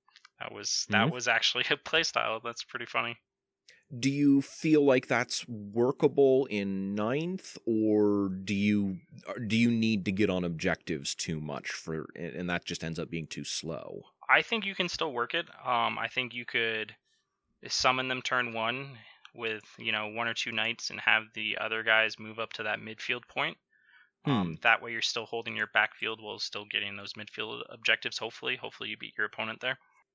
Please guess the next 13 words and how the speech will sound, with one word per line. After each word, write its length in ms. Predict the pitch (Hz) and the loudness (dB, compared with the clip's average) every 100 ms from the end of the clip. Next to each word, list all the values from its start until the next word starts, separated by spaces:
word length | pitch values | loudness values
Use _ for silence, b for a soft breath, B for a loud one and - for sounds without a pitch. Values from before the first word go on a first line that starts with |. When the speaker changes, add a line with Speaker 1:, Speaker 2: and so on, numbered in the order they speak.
| _ _ - | _ _ -4
Speaker 2:
Right. 440 | 95 90 73 73 - - | 2 4 2 0 -6 -12
Speaker 1:
And 160 | 135 127 | -8 -4
then 80 | 127 | 2
that 180 | 123 - | 2 2
turn 200 | 120 113 | -2 -2
two, 160 | - | 0
you 220 | 120 113 110 | 0 0 -2
can 360 | 110 107 110 - | -4 -6 -10 -14
leave 280 | 120 117 110 | -6 -4 -2
behind 360 | 113 113 113 113 | -4 -2 -2 -2
the 40 | |
Nurglings, 640 | 113 123 117 117 117 117 - | 0 0 -2 -6 -6 -10 -10
whatever 520 | 113 110 107 113 117 | -6 -6 -4 -2 -4